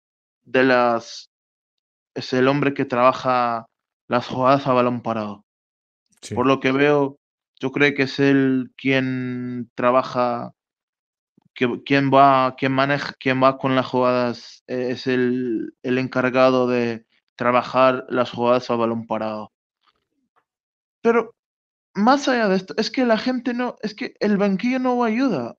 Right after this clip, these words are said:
Speaker 1: al entrenador. Y él tenía que tener a alguien a su lado a decirle, "Oye, tú eres el primer entrenador, pero yo vino a ayudarte y tú fíjate que esto no es así, vas a tener que hacerlo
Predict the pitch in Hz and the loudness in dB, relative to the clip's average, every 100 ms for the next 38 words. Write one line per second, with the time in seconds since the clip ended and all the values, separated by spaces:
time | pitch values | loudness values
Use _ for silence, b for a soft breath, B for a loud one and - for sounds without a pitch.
0 | _ 143 139 131 131 127 117 117 110 - | _ 0 2 0 -2 0 0 -2 -4 -8
1 | _ _ _ _ 139 185 226 269 269 285 | _ _ _ _ 2 2 2 -2 0 0
2 | 285 254 _ _ _ 175 - 165 151 151 | 0 -2 _ _ _ -4 0 0 2 2
3 | 160 156 151 143 143 127 120 120 139 135 | 2 0 -2 -2 0 2 2 2 0 0
4 | 135 120 117 147 139 104 - _ _ _ | 0 -2 0 0 2 0 -6 _ _ _
5 | _ _ _ _ _ _ 214 269 277 - | _ _ _ _ _ _ 2 2 2 0
6 | 175 170 170 - 147 139 143 147 156 151 | 2 4 2 0 0 2 2 2 2 0
7 | 127 127 117 110 104 - _ _ _ - | -2 -2 -2 -4 -8 -14 _ _ _ 0
8 | 139 139 185 226 233 240 196 156 127 120 | 2 4 2 0 0 0 2 2 2 0
9 | 113 - 117 - 135 - _ _ - 220 | 0 -6 -10 -8 -8 -8 _ _ -6 -6
10 | 226 196 190 208 208 214 220 220 226 214 | -4 -4 -4 -4 -6 -6 -6 -4 -4 -2
11 | 175 165 226 170 135 _ - 170 208 202 | -4 -4 -6 -6 -10 _ -10 -8 -8 -6
12 | 202 190 180 190 190 | -6 -6 -6 -4 -4